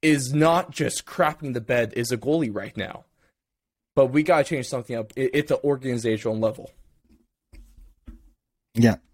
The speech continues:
Speaker 2: and, and I've seen that before, and, and, and it's a perfect, it's a perfect analogy. It's, it's, it's not the person in the job; it's the, it's the entire team needs to wake up. And sometimes
Speaker 1: Mm-hmm.
Speaker 2: it has to be a sacrificial lamb, and unfortunately, sometimes it is the coach that is the sacrificial
Speaker 1: Mm-hmm.
Speaker 2: lamb. So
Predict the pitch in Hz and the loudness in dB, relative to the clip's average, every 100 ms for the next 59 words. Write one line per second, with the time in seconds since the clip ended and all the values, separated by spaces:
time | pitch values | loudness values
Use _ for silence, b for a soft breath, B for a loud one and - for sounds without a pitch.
0 | - 180 160 175 156 139 139 131 104 90 | -4 -2 2 4 4 2 2 2 2 -2
1 | - 90 85 - - 107 82 107 98 110 | -4 -4 -4 -10 -6 -4 0 -2 0 0
2 | 107 - 101 127 123 131 117 123 120 113 | 0 -4 0 2 4 2 2 0 2 0
3 | 104 95 95 101 98 95 - 113 - 120 | -2 0 2 0 0 -2 0 -4 -2 -4
4 | 107 - 117 113 120 120 123 104 - 117 | -4 -4 -2 0 2 2 2 -2 0 0
5 | - 113 107 98 101 101 107 101 104 - | 0 0 -2 -2 0 2 2 -2 -8 -4
6 | 104 98 92 107 - 101 95 107 110 104 | -2 -2 -4 -6 -4 -4 -2 0 0 0
7 | 110 107 101 95 82 95 104 104 104 92 | 2 2 2 0 -2 0 2 2 0 0
8 | 95 95 98 98 131 123 107 B B B | -2 0 0 0 0 0 -2 B B B
9 | B 104 123 131 139 131 135 135 131 139 | B 2 4 4 4 4 2 0 0 2
10 | 147 139 160 135 123 123 117 - 123 117 | 4 4 4 4 2 2 0 2 2 2
11 | 117 120 120 113 113 110 120 110 107 - | 0 0 0 -2 -4 0 0 0 -2 0
12 | 113 110 - - - 101 104 101 - 101 | 0 0 -4 -10 -6 -2 0 0 0 -4
13 | - 90 90 123 110 98 90 85 85 - | -2 -4 -2 -2 0 0 0 -2 -4 -4
14 | 92 | -4